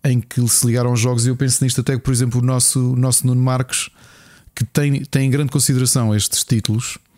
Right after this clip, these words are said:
porque foram títulos que chegaram na entrada da adolescência dele, portanto, na fase em que ele tinha muito tempo,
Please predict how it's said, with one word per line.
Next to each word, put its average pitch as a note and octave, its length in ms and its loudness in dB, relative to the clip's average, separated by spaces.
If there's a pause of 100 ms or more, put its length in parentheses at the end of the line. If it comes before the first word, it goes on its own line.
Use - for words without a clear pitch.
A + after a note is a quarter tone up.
(520)
porque B2+ 200 -4
foram C#3+ 240 0
títulos D3+ 340 0
que - 60 -2
chegaram C#3+ 440 0 (200)
na D3 220 0
entrada D3 380 0
da C#3 120 0
adolescência C#3 460 0
dele, C#3+ 120 0
portanto, A2 240 -2
na G#2+ 100 2
fase G#2+ 280 0
em F#2+ 40 -2
que - 80 -4
ele G2+ 80 -2
tinha G#2 140 0
muito A2+ 220 0
tempo, D#3 380 -2